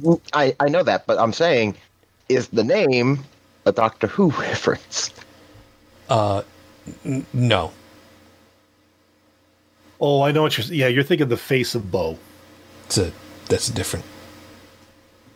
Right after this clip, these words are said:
Speaker 1: Oh, okay.
Speaker 3: Yeah, I,
Speaker 1: Bo-,
Speaker 3: I, I,
Speaker 1: Bo-,
Speaker 3: I got, I, I
Speaker 1: Bo-,
Speaker 3: got that one. <laughs>
Speaker 1: Bo-, Bo-, Bo spelled in the Southern style, or the French style, if you prefer.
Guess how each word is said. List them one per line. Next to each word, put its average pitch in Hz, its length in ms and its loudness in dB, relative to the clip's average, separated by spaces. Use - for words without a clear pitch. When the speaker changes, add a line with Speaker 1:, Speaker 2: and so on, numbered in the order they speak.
Speaker 1:
Oh, 127 320 2
okay. 123 340 2
Speaker 3:
Yeah, 110 280 2
I, 135 140 0
Speaker 1:
Bo-, 165 80 2
Speaker 3:
I, 147 220 0
I, 135 60 2
Speaker 1:
Bo-, - 360 0
Speaker 3:
I 131 60 4
got, 135 420 -4
I, 139 60 4
I - 20 -12
Speaker 1:
Bo-, 240 280 2
Speaker 3:
got - 220 0
that 170 180 0
one. 131 260 0
<laughs> 170 340 -2
Speaker 1:
Bo-, 190 400 0
Bo-, 139 60 -6
Bo 190 420 2
spelled 160 540 2
in 127 160 4
the 110 80 4
Southern 113 420 2
style, 76 460 2
or 90 220 4
the 143 80 4
French 135 260 2
style, 60 320 -2
if 67 120 -8
you 62 100 -6
prefer. - 280 -10